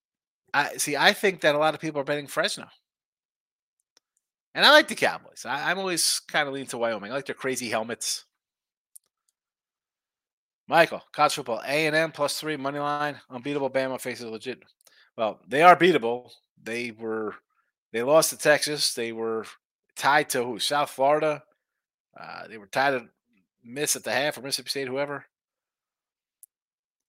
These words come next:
I d-, the, you look at the past lines in this game when Bama's favored by twenty-four points. Right. A and M, they were right there last year, almost had 'em. They got 'em the year before as twenty-point dogs, forty-one thirty-eight.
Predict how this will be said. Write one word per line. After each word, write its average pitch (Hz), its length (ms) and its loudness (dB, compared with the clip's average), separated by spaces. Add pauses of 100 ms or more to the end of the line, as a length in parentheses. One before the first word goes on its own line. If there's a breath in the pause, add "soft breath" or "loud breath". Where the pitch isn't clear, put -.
(760)
I 151 200 4
d-, 160 100 -12 (160)
the, 143 160 -4 (1200 loud breath)
you 147 120 0
look 214 200 0
at 196 80 -2
the - 80 -2
past 160 380 4
lines 151 260 2
in 117 80 -4
this 104 160 -2
game 110 240 -6
when 113 100 -8
Bama's 139 380 0
favored 135 320 0
by 113 80 2
twenty-four 147 540 0
points. - 600 -4 (1200)
Right. - 140 -20 (260)
A 127 40 -2
and 202 220 6
M, 220 220 2 (300)
they 151 140 6
were 151 100 8
right 202 180 8
there 226 160 6
last 202 300 8
year, 170 100 0
almost 151 220 -2
had 127 200 4
'em. 143 140 -8
They 127 120 -4
got 180 180 6
'em 214 80 0
the 190 80 -2
year 190 100 4
before 180 280 2
as - 100 0
twenty-point 147 540 -6
dogs, 131 520 0
forty-one 135 360 -4
thirty-eight. 127 500 -8